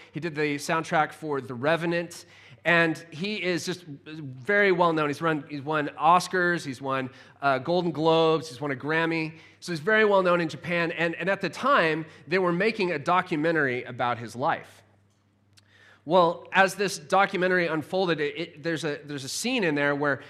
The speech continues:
it shows him on a bus, and he's, and he, in the immediate aftermath of the tsunami, and you don't really know where he's going at first.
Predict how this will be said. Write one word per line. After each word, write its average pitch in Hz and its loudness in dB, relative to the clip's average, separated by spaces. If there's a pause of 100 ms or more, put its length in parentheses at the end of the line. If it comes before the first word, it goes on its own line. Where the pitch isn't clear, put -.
(120)
it 151 -6
shows 226 2
him 185 0
on 156 0
a 131 -2
bus, 123 -4
and 131 -10
he's, 127 -10 (340)
and 151 -4
he, 165 -6
in 156 -4
the 147 -4
immediate 165 0
aftermath 143 2
of 131 -12
the 127 -10
tsunami, 123 -4
and 151 -2
you 147 -4
don't 202 2
really 196 2
know 151 0
where 139 -2
he's 127 -10
going 123 -6
at 85 -18
first. - -18